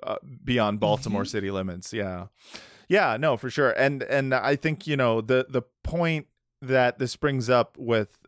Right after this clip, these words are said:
Speaker 1: Bunny is that, like, there's,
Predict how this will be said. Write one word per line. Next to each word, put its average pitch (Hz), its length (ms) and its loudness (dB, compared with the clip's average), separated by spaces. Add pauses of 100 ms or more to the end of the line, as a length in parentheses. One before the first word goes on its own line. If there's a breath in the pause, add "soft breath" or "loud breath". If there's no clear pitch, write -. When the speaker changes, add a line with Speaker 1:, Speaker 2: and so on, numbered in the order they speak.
(100)
Speaker 1:
Bunny 143 800 2
is 113 540 4
that, 110 300 2
like, 98 440 0 (760 soft breath)
there's, 120 1000 2